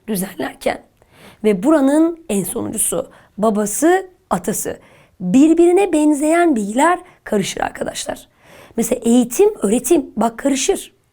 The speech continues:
Kültürlenme, kültürleme karışır. Esra, esma karışır. Birbirine benzeyen her bilgi ne yapabilir? Karışabilir. O yüzden ikiz çocuklarınıza isimleri koyarken dikkatli olun.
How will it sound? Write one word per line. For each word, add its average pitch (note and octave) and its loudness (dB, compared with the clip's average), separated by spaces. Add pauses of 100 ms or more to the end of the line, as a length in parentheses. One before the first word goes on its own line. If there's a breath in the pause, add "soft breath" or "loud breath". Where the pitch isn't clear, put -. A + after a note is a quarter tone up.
(520 soft breath)
Kültürlenme, D4 2
kültürleme C4 0 (180 loud breath)
karışır. G#3+ -2 (340 loud breath)
Esra, E4+ 2 (100)
esma B3+ -4
karışır. A3+ -2 (360 soft breath)
Birbirine C#4+ 4
benzeyen D4+ 2
her G4 0
bilgi D#4+ 2 (220 loud breath)
ne B3 0
yapabilir? C4 0 (280 soft breath)
Karışabilir. - -2 (300 loud breath)
O D4+ 0
yüzden D4 2
ikiz - -6
çocuklarınıza B3+ -2 (280 loud breath)
isimleri B3+ -2
koyarken C4+ -6 (160)
dikkatli C4 -6
olun. C#4 -6